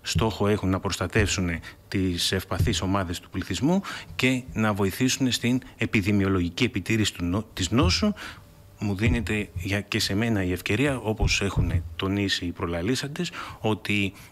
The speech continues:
η μάχη δεν έχει τελειώσει, ο πόλεμος δεν έχει κερδιθεί, επομένως είμαστε σε ετοιμότητα, είμαστε σε επαγρύπνηση, προκειμένου να δούμε τη διασπορά της νόσου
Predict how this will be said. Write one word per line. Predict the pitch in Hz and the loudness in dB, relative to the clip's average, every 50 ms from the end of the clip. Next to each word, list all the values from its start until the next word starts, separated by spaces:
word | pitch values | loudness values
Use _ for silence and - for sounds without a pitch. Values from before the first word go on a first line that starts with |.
| - - - | -20 -16 -6
η | - 101 | -2 0
μάχη | 101 110 110 113 110 - - 95 90 | 2 4 4 4 2 0 -2 -4 -4
δεν | 85 90 98 95 | -2 0 0 0
έχει | 98 92 - - | 0 -2 -4 -6
τελειώσει, | - 80 76 82 107 - 131 - - 170 185 185 - - - - - - | -8 -8 -4 -2 -2 0 0 -2 -2 -2 -4 -4 -6 -10 -18 -16 -8 -6
ο | - 92 | -4 -2
πόλεμος | - - 107 104 101 101 98 92 87 87 | 0 2 2 2 2 2 0 0 -2 -2
δεν | 104 107 | 0 0
έχει | 107 95 - - | 0 0 -2 -2
κερδιθεί, | - 90 82 76 78 80 - - 156 175 196 202 - - - - - - | -4 -4 -4 -4 -6 -10 -6 -2 0 0 0 0 -4 -8 -18 -20 -16 -8
επομένως | - 104 - 104 95 110 131 151 165 165 165 160 - - - | -8 -2 0 0 2 2 2 2 2 0 -2 -2 -2 -2 0
είμαστε | 123 135 139 123 113 - - - 104 | 2 2 2 2 2 0 -2 -2 -2
σε | - - | 0 0
ετοιμότητα, | 101 92 - 90 95 110 127 165 - - - 180 180 180 - - - - - - - - - | 0 0 0 0 0 0 0 0 -4 -4 -2 -2 -2 -2 -4 -10 -18 -18 -20 -20 -20 -16 -4
είμαστε | - 127 127 135 127 104 - - 107 | 2 4 6 6 6 4 2 0 -2
σε | 98 - 107 | -2 0 0
επαγρύπνηση, | 98 - 87 85 82 104 127 139 - 165 156 - - 180 175 165 | 0 0 -2 -2 0 0 -2 0 -2 -2 -2 -2 -2 -2 -6 -4
προκειμένου | - 131 120 - - 98 110 127 151 160 160 151 139 | -2 -2 -2 -2 0 -2 0 0 0 0 0 0 0
να | 113 107 | 0 0
δούμε | 107 113 143 135 113 104 | 2 2 4 4 4 2
τη | 95 - - 147 | 0 0 0 2
διασπορά | 139 123 120 104 92 - 101 104 107 104 95 | 2 4 2 2 0 0 0 2 2 2 2
της | 87 - 92 85 | 0 -4 -6 -2
νόσου | 110 131 165 185 180 - 196 | 0 2 2 2 2 0 -2